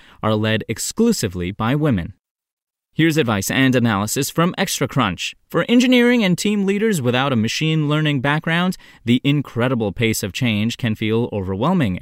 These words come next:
and intimidating. Snehal Kundalkar, Chief Technology Officer at Valence, shares five machine learning essentials non-technical leaders need to understand.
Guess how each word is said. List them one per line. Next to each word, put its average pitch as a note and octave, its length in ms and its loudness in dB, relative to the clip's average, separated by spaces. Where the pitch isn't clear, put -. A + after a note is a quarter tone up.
and F#2 240 -2
intimidating. F#2 760 -2
Snehal F3 480 2
Kundalkar, C#3+ 760 0
Chief D3+ 300 -2
Technology C#3+ 540 -2
Officer C#3+ 480 -2
at G#2+ 180 -4
Valence, B2 640 -2
shares D3+ 420 0
five C#3 380 -2
machine D3 400 -2
learning C#3+ 260 0
essentials E3+ 640 -2
non-technical F3 840 -2
leaders D#3 440 0
need G2+ 300 -2
to F#2 160 -4
understand. F2 680 -8